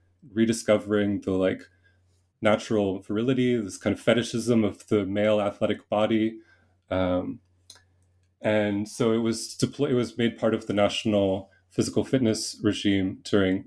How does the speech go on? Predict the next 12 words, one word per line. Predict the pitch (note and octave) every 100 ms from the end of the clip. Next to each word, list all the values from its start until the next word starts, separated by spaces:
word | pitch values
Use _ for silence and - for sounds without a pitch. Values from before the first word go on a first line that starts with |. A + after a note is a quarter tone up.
| -
Vichy. | A#2+ A#2 G2+ G2 - _ _ _
Um, | G#2+ G2 F#2+ F#2+ G#2+ - _ -
and | G2+
it |
was | G#2 -
kind | - A2
of | -
indirectly | C3+ C3 B2+ - B2
through | - A#2 A2+
that | A2+ G#2+ - -
that, | G#2+ G#2 - -
uh, | - F#2+ F#2 F2+ F2+